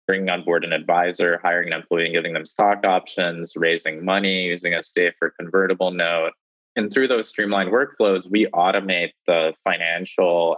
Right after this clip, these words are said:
and legal record keeping, as well as any compliance and governance required around those actions. So the way that works, it's, you know, whether you're incorporating your company and buying your founder shares, or you're, uh, hiring an employee and giving them stock options, or you're raising money from investors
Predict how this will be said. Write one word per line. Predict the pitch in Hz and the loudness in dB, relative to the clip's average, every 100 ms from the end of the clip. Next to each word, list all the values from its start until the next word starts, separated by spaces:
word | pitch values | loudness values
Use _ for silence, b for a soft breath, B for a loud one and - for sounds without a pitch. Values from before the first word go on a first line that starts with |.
| - | 0
and | 85 82 80 80 82 | 0 0 -2 -10 -4
legal | 90 85 80 76 71 - | 0 4 4 2 -2 0
record | 90 82 87 87 | 0 0 -4 -2
keeping, | - 139 165 185 202 _ | -2 2 0 0 -6 _
as | - 104 | -2 -2
well | 101 98 98 | 2 2 2
as | 95 | 0
any | 92 87 | -2 -4
compliance | 85 87 78 85 82 80 - | -6 -8 -4 -2 0 -4 -8
and | 80 80 | -10 -2
governance | 78 80 78 73 - - | -2 -2 -8 -10 -12 -4
required | 78 - 78 73 76 | -2 2 2 2 0
around | 76 78 73 73 73 | 0 -2 -2 -4 -2
those | 85 76 - | -2 -2 -4
actions. | 78 73 - - 98 - | -2 -4 -6 -16 -16 0
So | 110 95 92 B B _ | 2 2 0 B B _
the | 104 | 2
way | 110 | 2
that | 101 90 - | 2 -2 2
works, | 180 156 - - | 2 2 -2 -6
it's, | 95 - - _ | -6 -6 -20 _
you | 87 | 0
know, | |
whether | 85 107 | 2 2
you're | 101 | 2
incorporating | 95 110 101 107 98 | 2 -2 0 0 0
your | 92 | -2
company | - 101 104 | -2 -2 -2
and | 95 | 0
buying | 87 85 85 | 0 0 -2
your | 80 | -2
founder | - 120 117 117 | 0 0 2 0
shares, | 113 117 107 104 104 - | 0 0 2 2 0 -2
or | 92 87 85 | 0 2 2
you're, | 82 82 80 80 80 80 - | 2 2 0 0 0 -2 -4
uh, | - - | -8 -4
hiring | 110 101 | -2 0
an | 95 | -2
employee | 98 98 | 0 0
and | 95 | 2
giving | 92 87 | -2 -4
them | 87 82 | -8 -6
stock | - 117 110 | 0 0 2
options, | 104 - 95 92 | -2 -2 -6 0
or | 85 | 2
you're | 82 | 2
raising | 87 87 85 | 2 0 -2
money | 90 85 85 | -4 -4 -4
from | - 80 | -6 -4
investors | 85 120 - 139 139 156 | 0 0 0 0 0 -2